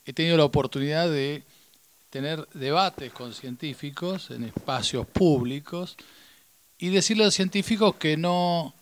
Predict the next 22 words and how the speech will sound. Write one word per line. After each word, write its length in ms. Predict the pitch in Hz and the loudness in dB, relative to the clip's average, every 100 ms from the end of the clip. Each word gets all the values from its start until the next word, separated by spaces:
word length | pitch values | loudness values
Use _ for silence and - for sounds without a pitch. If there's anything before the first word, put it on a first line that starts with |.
| _ _ _ _ _ _ _ - | _ _ _ _ _ _ _ 0
en 80 | |
realidad 200 | 180 262 | 4 4
no 100 | 262 | 4
tienen 220 | 196 196 151 | 4 2 2
respuesta 380 | 143 175 185 | 0 0 0
prácticamente 580 | 160 160 165 143 156 160 | 0 0 0 0 0 -2
a 20 | |
ninguna 280 | 139 147 151 | -2 -2 -4
pregunta. 540 | 135 170 214 90 95 - _ - - _ _ _ _ _ _ _ _ _ _ _ _ _ _ | -4 -4 -4 -8 -14 -20 _ -20 -20 _ _ _ _ _ _ _ _ _ _ _ _ _ _
¿Ustedes 200 | _ 226 | _ -2
qué 100 | 185 | -2
piensan? 300 | 135 127 113 | -4 -6 -6
¿Los 120 | 131 - | -8 -6
científicos 460 | 151 190 185 151 | -6 -6 -4 -4
tienen 220 | - 220 | -2 0
respuestas 540 | 151 117 185 185 196 127 | 0 -2 -4 -2 -2 -4
a 80 | 123 | -4
las 120 | 110 | -6
preguntas 400 | 127 143 156 127 | -2 -2 -2 -4
que 100 | 123 | -4
nos 180 | 120 117 | -6 -6
hacemos? 560 | - 196 185 110 - | -2 -2 -4 -8 -16